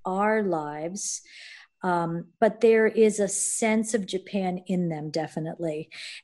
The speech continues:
And a lot of that comes from the firing. They're very, um, you know, subdued wood-fired pots. So they're in shades of browns,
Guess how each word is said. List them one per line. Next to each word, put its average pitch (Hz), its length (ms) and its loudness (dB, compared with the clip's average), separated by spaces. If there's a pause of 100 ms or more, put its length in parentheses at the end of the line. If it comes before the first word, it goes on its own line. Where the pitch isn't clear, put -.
(140)
And 175 580 4 (200)
a 208 80 4
lot 202 180 6
of 233 80 0
that 247 220 4
comes 233 280 2
from 220 220 4
the 220 80 2
firing. 180 720 2
They're 180 260 6
very, 208 840 6 (380)
um, 160 500 -8 (440)
you 202 100 0
know, 190 80 0
subdued 214 1120 2 (220)
wood-fired 190 800 4
pots. 180 400 -2
So 208 120 2
they're 196 200 4
in 190 140 2
shades 196 480 0
of 196 160 -2 (120)
browns, 185 1040 0